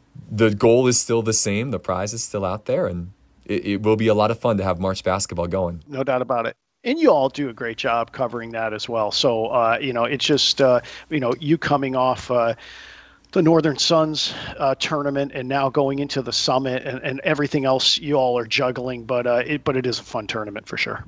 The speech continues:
Speaker 1: Yeah, if the Summit is anything like the N S I C, we are in for a wild couple days. I think there were,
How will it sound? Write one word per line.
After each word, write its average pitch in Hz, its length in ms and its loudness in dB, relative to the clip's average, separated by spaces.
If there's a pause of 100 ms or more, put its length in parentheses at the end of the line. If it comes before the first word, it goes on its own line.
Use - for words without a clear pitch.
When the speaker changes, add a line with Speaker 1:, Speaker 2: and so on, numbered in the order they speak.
Speaker 1:
Yeah, 95 140 -6
if 90 120 -6
the 101 100 -2
Summit 131 300 2
is 101 120 0
anything 104 340 0
like 95 160 0
the 98 100 0
N 92 80 0
S 92 200 -2
I 90 100 0
C, 87 260 -4
we 90 160 -2
are 90 140 2
in 90 120 -2
for 87 220 -2
a 87 80 0
wild 101 640 2
couple 110 300 2
days. 95 360 2
I 101 60 -6
think 104 180 -2
there 104 140 4
were, 95 320 2